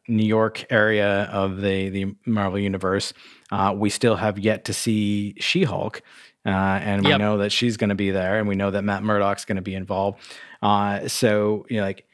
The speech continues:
Speaker 1: some further tie-in to the, the street level heroes,
Speaker 2: Yeah.
Speaker 1: uh, in New York would be really interesting. Uh, even if it's like, if, if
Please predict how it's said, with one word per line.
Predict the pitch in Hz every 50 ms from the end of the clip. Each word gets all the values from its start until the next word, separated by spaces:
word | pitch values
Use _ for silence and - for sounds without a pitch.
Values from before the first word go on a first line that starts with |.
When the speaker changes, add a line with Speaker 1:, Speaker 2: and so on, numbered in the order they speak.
| _ _ _ _ _
Speaker 1:
some | - - - - 120 104 110 117 117
further | 113 - - 123 110 110 107 110 107
tie-in | - - 107 104 110 113 113 113 110 107 107 110
to | - - - 110 107 107 107 107 107 101
the, | 101 104 104 104 104 104 107 101 101
the | 107 107 107
street | - - - 117 131 135
level | 135 120 110 98 98 98 90 92 95 - -
heroes, | - 107 101 98 95 92 92 95 101 95 - - -
Speaker 2:
Yeah. | 127 147 180 175 127
Speaker 1:
uh, | - 98 98 95 95 95 98 -
in | - 113 101 101 98 98 98 98 101 - 110 107
New | 101 101
York | 101 101 98 95 95 95 -
would | 110 104 98 -
be | 110 98
really | 92 98 95 92 95 95
interesting. | 95 92 - - - - 90 90 87 87 - - - - _ -
Uh, | 95 101 101 101
even | 110 107 107 98 107
if | 107 101 -
it's | 107 98 -
like, | 110 95 92 - 104
if, | 101 95
if | - 110 101 95 - - - -